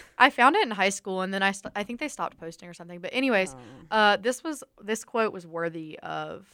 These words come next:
Speaker 1: uh, anyways, I was sitting, where was I? I don't remember where I was, but I just remember some,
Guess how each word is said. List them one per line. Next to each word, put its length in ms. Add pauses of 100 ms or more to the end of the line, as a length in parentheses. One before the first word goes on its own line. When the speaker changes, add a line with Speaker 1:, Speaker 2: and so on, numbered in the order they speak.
(300)
Speaker 1:
uh, 360 (640)
anyways, 380
I 120
was 160
sitting, 460 (500)
where 160
was 180
I? 260 (1600)
I 80
don't 80
remember 280
where 180
I 80
was, 340 (100)
but 280
I 120
just 160
remember 220
some, 340